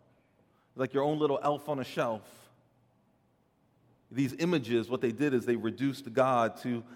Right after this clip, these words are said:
silent, movable objects at your disposal. We read in the Old Testament of some people having what they called household idols. They're small idols that would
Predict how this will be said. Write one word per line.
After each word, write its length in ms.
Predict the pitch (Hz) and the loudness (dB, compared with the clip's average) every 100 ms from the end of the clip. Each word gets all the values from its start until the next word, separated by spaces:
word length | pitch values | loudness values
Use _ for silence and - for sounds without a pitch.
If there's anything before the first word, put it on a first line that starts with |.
| - - | -20 -12
silent, 800 | - 147 160 165 160 156 - - - _ _ _ - | -2 2 4 4 0 -2 -10 -18 -20 _ _ _ -4
movable 880 | 127 165 151 156 135 139 131 120 - - - - _ - | 4 4 4 2 2 2 2 0 -8 -16 -20 -20 _ 0
objects 720 | 123 120 107 110 110 - - - - | 0 0 0 0 0 -4 -20 -20 -12
at 160 | 107 110 | -10 -6
your 120 | 113 | -6
disposal. 800 | 101 - - 110 104 95 92 107 _ _ _ _ _ _ _ _ _ _ _ _ _ _ - | -6 -12 -6 -4 -4 -8 -14 -14 _ _ _ _ _ _ _ _ _ _ _ _ _ _ -6
We 80 | 113 | 0
read 220 | 135 127 | 2 4
in 80 | 120 | 4
the 100 | 123 | 2
Old 160 | 123 | 0
Testament 500 | 123 156 - 120 107 | -2 -2 -2 -4 -4
of 80 | 107 | -4
some 220 | - 143 | -2 -2
people 280 | 127 135 123 | 0 -2 -2
having 340 | 123 123 123 - - _ | -4 -2 -4 -6 -16 _
what 120 | - 127 | -4 0
they 100 | 127 | 0
called 380 | - 123 123 113 - | 0 -2 -2 -8 -4
household 760 | - 170 - - 120 110 107 - | -2 -2 -4 -4 -2 -2 -6 -2
idols. 600 | 151 135 98 87 - - _ _ - | 0 0 -2 -8 -20 -20 _ _ -12
They're 100 | 175 | -10
small 380 | - 190 220 131 | -8 -2 -2 0
idols 360 | 117 107 101 - | -2 -2 -8 -8
that 80 | |
would 160 | 143 | -8